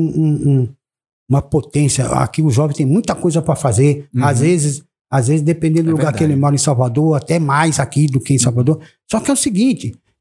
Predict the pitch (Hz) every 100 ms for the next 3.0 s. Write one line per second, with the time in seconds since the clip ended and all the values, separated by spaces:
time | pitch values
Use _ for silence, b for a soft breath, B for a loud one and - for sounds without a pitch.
0 | - 180 208 254 208 247 214 165 143 135
1 | 180 143 104 127 139 - 147 151 180 208
2 | 175 143 147 127 123 113 95 139 175 -